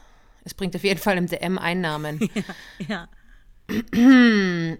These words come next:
Speaker 1: Es könnte als Placebo-Wirkung irgendwie funktionieren.
Speaker 2: Ja.
Speaker 1: Oder so als dieses Caring und so.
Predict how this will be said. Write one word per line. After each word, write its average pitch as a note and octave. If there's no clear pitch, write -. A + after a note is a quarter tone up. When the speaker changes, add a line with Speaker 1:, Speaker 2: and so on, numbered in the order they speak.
Speaker 1:
Es G3
könnte C4+
als G3+
Placebo-Wirkung A#3+
irgendwie A3+
funktionieren. A3+
Speaker 2:
Ja. D3+
Speaker 1:
Oder E3+
so E3+
als F3
dieses F3
Caring G3
und G#3+
so. A3+